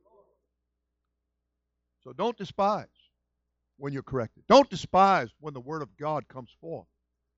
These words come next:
And you know, we have some people that work for the postal department, but they don't know what they're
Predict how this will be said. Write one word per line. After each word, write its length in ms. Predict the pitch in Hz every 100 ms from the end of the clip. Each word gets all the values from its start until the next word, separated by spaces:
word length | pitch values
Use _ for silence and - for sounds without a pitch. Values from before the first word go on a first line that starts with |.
| _ _ _ _ _ _ _ -
And 100 | 135
you 100 | 160
know, 240 | 147 113 _ _ _ _ _ _ _ _ _ _ _ _ _ _ _ -
we 140 | 170
have 180 | 214 139
some 140 | -
people 280 | 127 151 135
that 100 | 139
work 240 | 131 143 123
for 60 | 131
the 60 |
postal 360 | - 139 131 123
department, 440 | 113 147 151 156
but 100 | 120 113
they 120 | 175
don't 180 | 262 175
know 100 | 131
what 220 | 120 123
they're 240 | - 113